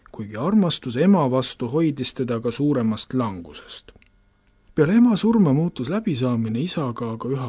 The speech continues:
halvemaks ning kahekümne kolme aastane Anselm lahkus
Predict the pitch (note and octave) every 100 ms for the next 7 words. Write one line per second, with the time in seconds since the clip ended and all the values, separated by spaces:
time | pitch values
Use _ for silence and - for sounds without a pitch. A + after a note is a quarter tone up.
0 | G#2 - C3 B2 G2 F2+ - - - B3+
1 | A2 F#2 F#2 - - - - E3 D3 A2
2 | G2+ D#3 E3 A2+ A#2 - - F#2 F#2 A2
3 | D3+ C#3+ A#2+ G#2 - G#2 B2 - - -
4 | G#2+ -